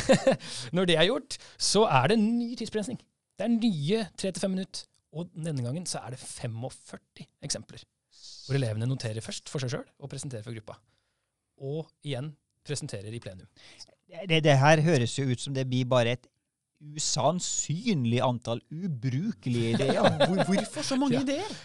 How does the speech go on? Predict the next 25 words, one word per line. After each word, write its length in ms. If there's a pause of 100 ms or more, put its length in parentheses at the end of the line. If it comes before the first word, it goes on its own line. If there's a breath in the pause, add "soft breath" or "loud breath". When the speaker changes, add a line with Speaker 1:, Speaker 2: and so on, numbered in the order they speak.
Speaker 1:
Ja, 100
du, 140 (100)
det 160
er 160
et 80
godt 140
spørsmål, 420
eh, 300
for 100
det 80
blir 240
mange 220
ideer, 260
og 100
mange 300
tror 240
jo 80
for 80
det 80
første 160
at 80
det 100
er 140
helt 220
umulig 520